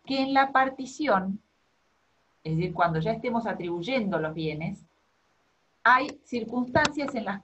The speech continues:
que permiten la atribución preferencial de establecimiento,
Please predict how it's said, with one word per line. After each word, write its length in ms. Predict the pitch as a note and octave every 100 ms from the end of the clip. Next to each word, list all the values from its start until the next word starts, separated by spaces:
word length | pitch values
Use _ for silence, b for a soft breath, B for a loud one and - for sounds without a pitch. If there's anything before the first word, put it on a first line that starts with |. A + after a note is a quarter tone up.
| -
que 140 | - F#3+
permiten 800 | G3 G#3 C4+ C4 - G#3 A3+ - _ _ _ _ _ _ _ -
la 160 | G#3
atribución 520 | G#3+ A3 A3 A3 C#4 C4
preferencial 760 | B3 A#3 G#3+ G#3 G3+ C4+ C4+
de 80 | B3
establecimiento, 1040 | - G3 F#3+ - G3+ A3+ F3 D#3 - -